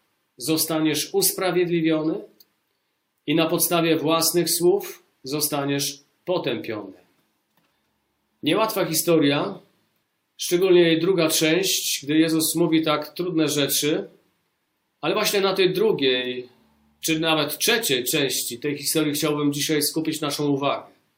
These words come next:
Ale pokrótce przejdźmy przez, przez tę historię po kolei. Jest to historia przede wszystkim uzdrowienia przez Jezusa człowieka, który nie widział, nie słyszał, nie mówił i jeszcze był na dodatek opętany.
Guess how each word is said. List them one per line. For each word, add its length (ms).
Ale 160
pokrótce 440
przejdźmy 480
przez, 640
przez 200
tę 140
historię 320
po 100
kolei. 460
Jest 140
to 80
historia 760
przede 280
wszystkim 460
uzdrowienia 840
przez 260
Jezusa 400
człowieka, 480
który 540
nie 180
widział, 640
nie 220
słyszał, 720
nie 200
mówił 500
i 100
jeszcze 360
był 260
na 140
dodatek 460
opętany. 640